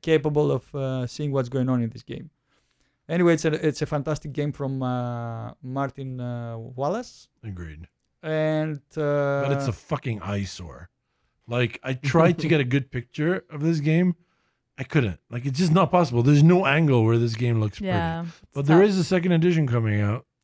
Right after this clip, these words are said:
Speaker 3: Okay.
Speaker 1: Really?
Speaker 2: You know that. I told you. So the guy who used to be at Mayfair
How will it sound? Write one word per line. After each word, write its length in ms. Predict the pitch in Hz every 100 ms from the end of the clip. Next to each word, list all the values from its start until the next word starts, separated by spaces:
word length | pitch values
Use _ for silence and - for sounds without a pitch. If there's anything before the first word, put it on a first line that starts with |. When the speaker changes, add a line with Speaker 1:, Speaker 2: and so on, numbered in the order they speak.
| _
Speaker 3:
Okay. 280 | 185 180 269 392
Speaker 1:
Really? 300 | 269 180 113 _ _ _ _
Speaker 2:
You 80 | 262
know 180 | 269 294
that. 240 | 123 85 - - _
I 100 | 143
told 260 | - 208 131
you. 100 | 98 - _ -
So 480 | - 151 147 151 -
the 140 | 123 139
guy 260 | 170 196
who 120 | 185 190
used 240 | 180 170
to 60 | 180
be 100 | 185
at 80 | 135
Mayfair 680 | 131 110 - 90 87 143